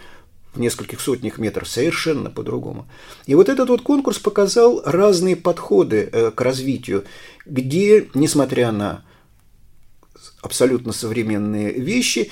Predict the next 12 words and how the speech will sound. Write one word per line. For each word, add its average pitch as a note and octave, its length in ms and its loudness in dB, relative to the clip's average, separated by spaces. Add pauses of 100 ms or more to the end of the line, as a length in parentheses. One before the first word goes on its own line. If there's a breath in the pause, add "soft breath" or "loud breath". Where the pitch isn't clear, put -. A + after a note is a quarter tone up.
(120)
есть D#3 440 -2
нечто C3+ 500 -2
общее G#3+ 440 0
в - 80 -8
каждом G#2 380 -2
из G#2+ 220 -6
этих G2+ 260 -8
проектов. - 600 -4 (340 loud breath)
И C#3 340 2 (420)
это D3 500 4 (120)
общее, F#3 560 0 (180 loud breath)
ну, G#3 160 -4